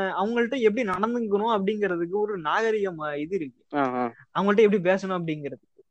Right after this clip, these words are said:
Speaker 1: ஆனா அந்த இடத்துல இப்ப எ-, எந்தெந்த இடத்துல எப்படி எப்படிலாம் பேசணுன்ற ஒரு இது இருக்குது.
Speaker 2: ஆமா, ஆமா.
Speaker 1: அதுவே இல்லாம அவன் வந்து இப்படி பேசுறதெல்லாம் தப்புதான் ஆனா கண்டிப்பா.
Speaker 2: ம்.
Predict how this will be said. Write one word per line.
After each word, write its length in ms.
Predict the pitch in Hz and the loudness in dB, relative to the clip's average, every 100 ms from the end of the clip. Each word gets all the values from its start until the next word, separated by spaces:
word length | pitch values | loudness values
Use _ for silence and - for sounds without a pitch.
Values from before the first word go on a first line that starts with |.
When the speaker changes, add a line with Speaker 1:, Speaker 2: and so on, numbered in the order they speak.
| _ _ _ _ | _ _ _ _
Speaker 1:
ஆனா 220 | 202 269 | -2 2
அந்த 380 | 185 220 277 262 | 2 6 6 6
இடத்துல 180 | 240 269 | 4 -4
இப்ப 260 | 226 175 | -6 0
எ-, 260 | 160 151 143 | 0 2 0
எந்தெந்த 400 | 170 254 302 262 | -2 -2 -2 2
இடத்துல 460 | 196 240 269 262 | 4 2 2 2
எப்படி 240 | 196 190 226 | 4 4 4
எப்படிலாம் 320 | 202 220 220 | 4 0 -2
பேசணுன்ற 560 | 196 202 202 208 196 180 | -2 -4 -4 -4 0 0
ஒரு 320 | 160 170 165 | 0 0 0
இது 160 | 165 | -2
இருக்குது. 420 | 185 156 120 - 151 | -4 -6 -10 -12 -14
Speaker 2:
ஆமா, 60 | |
ஆமா. 280 | 135 120 117 | -12 -14 -18
Speaker 1:
அதுவே 460 | - 135 196 277 294 | -4 0 2 2 2
இல்லாம 400 | 285 262 247 254 | 2 2 0 0
அவன் 180 | 254 226 | 0 0
வந்து 200 | 214 220 | 0 0
இப்படி 180 | 208 180 | 0 2
பேசுறதெல்லாம் 540 | 190 185 185 185 202 | 0 0 -4 -2 -4
தப்புதான் 460 | 156 151 156 147 147 | -4 -10 -12 -10 -8
ஆனா 160 | - 117 | -8 -10
கண்டிப்பா. 480 | 131 139 131 120 107 | -18 -16 -14 -16 -12
Speaker 2:
ம். 260 | 135 127 | -10 -8